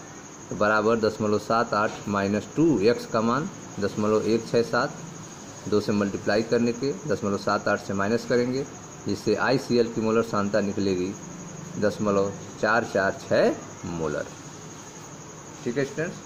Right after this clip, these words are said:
तो इस तरह से जो है इसको सॉल्व करके आंसर निकाला जाएगा। यह था आपका क्वेश्चन नंबर सोलह।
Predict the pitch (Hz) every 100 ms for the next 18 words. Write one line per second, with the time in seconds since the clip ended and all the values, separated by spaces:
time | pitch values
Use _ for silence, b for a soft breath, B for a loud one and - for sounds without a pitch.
0 | - 147 185 - 147 135 - 117 110 98
1 | 127 - - - - - - 117 - 123
2 | 123 117 104 - 110 87 101 151 196 -
3 | 95 85 80 76 - - - - - -
4 | - - - - - - - - - -
5 | - - - - - - - - - -
6 | - - - - - - - 120 120 123
7 | 107 107 110 - 104 - 98 90 127 -
8 | - - - - - - - - - -
9 | - - - - - - - - - -
10 | 101 82